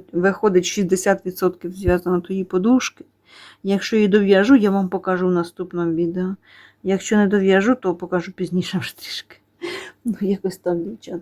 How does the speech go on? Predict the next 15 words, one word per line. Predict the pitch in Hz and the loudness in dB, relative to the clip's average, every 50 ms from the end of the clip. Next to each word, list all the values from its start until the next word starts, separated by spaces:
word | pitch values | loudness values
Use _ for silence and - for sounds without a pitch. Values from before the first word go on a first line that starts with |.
| _ _ - | _ _ -18
Все | - - - 240 233 220 - - _ _ _ _ | -10 -4 -2 0 0 0 -2 -6 _ _ _ _
потрошку | - 196 - 202 208 190 - - 196 | -10 -6 -2 -2 -2 -2 -2 -8 -12
просувається, | - - 226 - - 330 370 440 453 392 294 - - - 165 | -8 -8 -2 2 4 4 4 6 4 4 2 0 -2 -4 -2
але | 175 185 208 254 277 262 - _ _ _ _ _ _ _ _ _ _ _ _ _ _ _ _ _ _ _ _ _ _ _ _ _ _ _ _ _ _ _ _ _ _ _ _ _ _ _ _ _ _ _ _ _ _ - | 0 0 2 0 0 -2 -4 _ _ _ _ _ _ _ _ _ _ _ _ _ _ _ _ _ _ _ _ _ _ _ _ _ _ _ _ _ _ _ _ _ _ _ _ _ _ _ _ _ _ _ _ _ _ -2
пріоритет | - 196 202 202 202 214 - - 277 302 302 - - - - - - - - - - 185 | 2 4 6 6 6 4 4 4 2 2 2 0 -4 -14 -14 -14 -16 -18 -20 -16 -12 -12
зараз | 180 170 202 196 180 180 180 170 - | -4 0 0 2 2 2 0 -2 0
вижити, | 185 170 180 196 214 - 330 311 302 339 330 | 2 6 6 6 6 6 2 2 2 2 -2
прожити, | 294 - - - 196 196 190 180 196 226 254 269 - 262 240 | -2 -2 -2 -2 -2 0 0 0 0 0 0 0 -2 -2 -2
вистояти, | 233 196 190 180 196 202 220 - - - 214 202 196 190 185 - 180 | -2 -2 -2 0 0 0 0 -4 -6 -6 -4 -4 -4 -4 -6 -8 -14
втриматися. | 175 _ - - 190 185 180 175 180 180 _ _ - - - 185 175 - _ _ _ _ _ _ _ _ - | -14 _ -16 -10 -6 -6 -4 -4 -6 -8 _ _ -20 -18 -16 -16 -18 -18 _ _ _ _ _ _ _ _ -2
І | 269 339 359 | 0 0 0
зберегти | 240 185 190 185 180 175 - _ - 254 294 294 294 _ _ _ _ _ _ _ _ _ _ _ | 0 0 2 2 2 2 0 _ -4 -2 -2 -2 -4 _ _ _ _ _ _ _ _ _ _ _
наше | - 196 196 180 - - 208 | -6 -4 -4 -4 -4 0 2
місце, | 208 247 311 320 - - - 190 175 | 6 6 6 6 4 0 -8 -8 -6
роботу, | 185 185 185 180 208 247 269 277 269 - 226 220 220 | -6 -6 -6 0 2 4 4 2 2 -2 -8 -8 -8